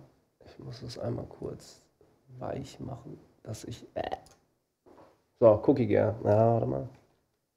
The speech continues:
So. Okay, ich versuch's nochmal.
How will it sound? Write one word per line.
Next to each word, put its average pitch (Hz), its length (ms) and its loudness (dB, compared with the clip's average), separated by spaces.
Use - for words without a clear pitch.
So. - 120 -2
Okay, 175 280 12
ich 120 100 0
versuch's 135 220 10
nochmal. 101 240 8